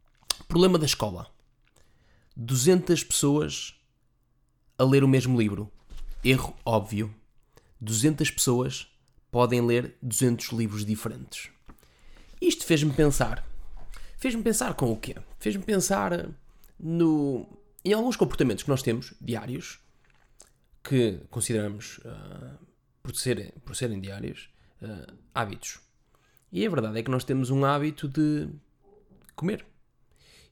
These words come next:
E é engraçado perceber que nós, ou pelo menos eu, no meu caso específico, herdei esse, eh, hábito de comer,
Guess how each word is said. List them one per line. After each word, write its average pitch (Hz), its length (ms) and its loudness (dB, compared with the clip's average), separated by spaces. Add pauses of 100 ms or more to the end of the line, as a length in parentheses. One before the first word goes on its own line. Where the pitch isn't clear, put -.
(140)
E 220 80 -2
é 285 40 0
engraçado 151 340 0
perceber 117 400 0
que 113 380 -2 (840)
nós, 156 500 2
ou 131 120 2
pelo 151 160 0
menos 135 400 2
eu, 139 220 2
no 151 100 0
meu 123 140 0
caso 110 240 -2
específico, - 640 -10
herdei 127 560 2
esse, 113 500 -4 (120)
eh, 104 280 -10
hábito 110 440 -6
de 113 180 -4
comer, 107 480 -4